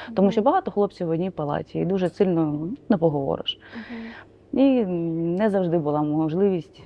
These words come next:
Speaker 1: списатись навіть. Тому, ну, хотілося, мабуть, просто бути поруч, просто бути якось словом, ділом.
Speaker 2: Що б ви порадили, е, дружинам,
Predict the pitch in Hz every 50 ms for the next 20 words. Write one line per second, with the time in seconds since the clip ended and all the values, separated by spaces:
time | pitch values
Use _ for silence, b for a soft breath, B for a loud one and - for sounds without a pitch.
0 | - - - - 302 311 - 160 151 151 147 - 147 147 - - - - - -
1 | - - - - - - - - 151 147 139 135 135 - 151 - - - - -
2 | - - - - - - - - - - - 196 214 240 269 269 269 311 359 349
3 | - 381 - - 415 392 311 - - 277 254 220 190 - 240 220 - 190 170 170
4 | 185 - 165 - - 220 240 - - - - - - - - - - - _ _
5 | - - - - - 196 196 - 175 160 156 185 185 180 165 165 165 - 165 165
6 | - B B B B B B B B - - - - - - - - - 240 247
7 | 247 247 226 208 185 180 170 170 190 202 190 180 165 165 170 - - _ - -
8 | - 254 220 208 220 196 - 208 202 208 214 220 185 190 196 185 185 185 185 180
9 | 180 175 175 175 - - - - - 196 185 180 180 185 185 175 175 202 208 190
10 | 175 185 180 175 175